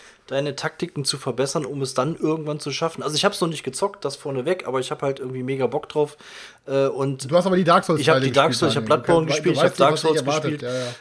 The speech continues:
Speaker 2: Ja, ja.
Speaker 1: Ähm, wobei da, wo ich,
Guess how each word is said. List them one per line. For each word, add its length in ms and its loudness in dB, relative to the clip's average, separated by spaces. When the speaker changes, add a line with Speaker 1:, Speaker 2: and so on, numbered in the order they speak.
Speaker 2:
Ja, 60 -4
ja. 280 6
Speaker 1:
Ähm, 540 -4
wobei 380 2
da, 240 0
wo 100 -6
ich, 240 -8